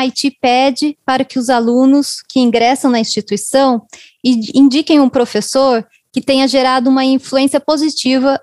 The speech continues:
no desenvolvimento, né, na sua jornada ali como estudante. Vocês têm histórias de alguém que lhes encorajou ou apoiou, ou de alguma forma fez a diferença na sua jornada pessoal ou científica?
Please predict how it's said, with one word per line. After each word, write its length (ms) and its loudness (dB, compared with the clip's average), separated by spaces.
no 120 2
desenvolvimento, 1040 0
né, 200 0
na 140 0
sua 200 -2
jornada 560 0
ali 160 -2
como 200 0
estudante. 680 -4
Vocês 380 0
têm 180 4
histórias 720 -2
de 160 -4
alguém 480 2
que 120 -6
lhes 240 -2
encorajou 1000 0
ou 140 -2
apoiou, 640 0
ou 100 0
de 100 2
alguma 320 0
forma 360 0
fez 380 -2
a 60 4
diferença 800 -2
na 80 -2
sua 200 -2
jornada 500 -2
pessoal 640 0
ou 180 2
científica? 840 -4